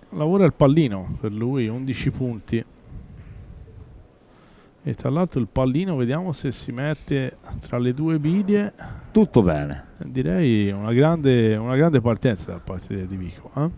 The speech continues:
Speaker 2: Ma è chiaramente assolutamente intenzionale il tiro sul pallino, anche perché non esisteva praticamente il passaggio,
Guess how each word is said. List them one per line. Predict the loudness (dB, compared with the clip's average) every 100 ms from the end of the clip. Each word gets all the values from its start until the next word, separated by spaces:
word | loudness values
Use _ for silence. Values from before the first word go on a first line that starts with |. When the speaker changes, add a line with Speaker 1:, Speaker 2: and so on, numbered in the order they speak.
| -10 -20 -20 -20 -20 -20 -20 -20 -20 -18 -16 -14 -18 -20 -20 -20 -20 -20 -20 -20 -20 -20 -20 -4
Speaker 2:
Ma | -2 0
è | 2 4 6 6 6 4 4 2 0 -2 -4 -4
chiaramente | 2 4 4 4 4 4 2 -4 -10 -2
assolutamente | 0 2 4 6 4 2
intenzionale | -4 2 4 4 2 2 4 6 6
il | 6
tiro | 2 0
sul | 0 -6 4
pallino, | 6 8 6
anche | 4 2
perché | 0 0
non | 0 0 2 2
esisteva | 0 -4 4 6 6 4
praticamente | 2 2 0 0 -2 -2 -6 -6 -12 -20 -20 -6 2
il | 2
passaggio, | 6 6 6 6 8 8 6 2 4 4